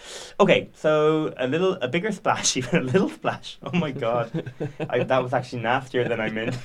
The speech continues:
Speaker 1: I, I thought I was getting the title of the film. Oh, I'm a nasty
Speaker 2: Yeah,
Speaker 1: man.
Speaker 2: yeah, you
Speaker 1: So a big splash, um, I meant to say. Um,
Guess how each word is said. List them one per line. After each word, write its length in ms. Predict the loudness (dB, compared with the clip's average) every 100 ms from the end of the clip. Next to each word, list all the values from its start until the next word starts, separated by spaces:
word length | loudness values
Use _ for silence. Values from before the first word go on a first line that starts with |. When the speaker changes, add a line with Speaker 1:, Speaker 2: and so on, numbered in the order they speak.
| 0 6
Speaker 1:
I, 180 | 8 8
I 120 | 6
thought 260 | 6 8 8
I 100 | 6
was 160 | 6
getting 240 | 4 4 2
the 80 |
title 320 | 4 4 4 2
of 140 | 0
the 80 | -4
film. 460 | -2 0 0 -4 -8 -16 -20 -18 -6
Oh, 220 | 0 2
I'm 160 | 2 2
a 40 |
nasty 220 | 2 2 0 0
Speaker 2:
Yeah, 60 |
Speaker 1:
man. 300 | -2 -4 -6 -4
Speaker 2:
yeah, 460 | 2 4 4 2 -4
you 200 | -6 -6 -8 -18 -20 -18 -16 -14 -18 -20 _ _ -20 -20 -14
Speaker 1:
So 160 | 0 2
a 40 |
big 260 | 4 2 0
splash, 500 | -2 0 0 -2 -10 -8
um, 380 | -2 0 0 -4
I 80 | -6
meant 160 | -8
to 60 | -8
say. 160 | -8 -4
Um, 460 | -4 -2 -2 -6